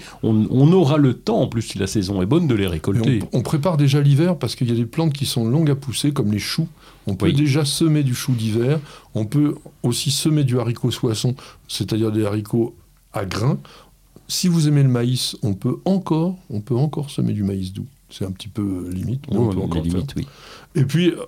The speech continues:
Speaker 2: au niveau jardin d'or-, d'ornement, bien entendu, ça aussi, on est limite, mais vous pouvez quand même encore le faire. Si vous avez plein d'emplacements libres, semez à la volée des annuelles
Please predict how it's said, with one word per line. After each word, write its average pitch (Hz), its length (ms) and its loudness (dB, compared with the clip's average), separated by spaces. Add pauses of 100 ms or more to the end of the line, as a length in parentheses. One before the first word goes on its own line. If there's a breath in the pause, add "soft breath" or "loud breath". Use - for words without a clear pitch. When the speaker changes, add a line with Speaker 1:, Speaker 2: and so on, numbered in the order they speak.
(140)
Speaker 2:
au 135 120 -2
niveau 120 280 2
jardin 107 460 -2
d'or-, 101 220 -4 (120)
d'ornement, 104 480 -2
bien 92 180 -4
entendu, 107 500 -2 (180)
ça 110 300 -4
aussi, 101 260 -4
on 95 140 -2
est 92 60 -8
limite, 107 360 -4
mais 98 80 -10
vous 95 140 -12 (100)
pouvez 160 320 -2
quand 113 140 -4
même 101 100 -4
encore 98 240 -4
le 95 80 -6
faire. 135 220 -2 (260 loud breath)
Si - 160 -4
vous 156 160 2
avez 196 80 2
plein 156 240 -2
d'emplacements 117 600 -2
libres, 160 200 2 (460 loud breath)
semez 147 680 2 (320)
à 113 140 -2
la 143 140 2
volée 117 440 0 (720 loud breath)
des 131 320 0 (280)
annuelles 123 600 0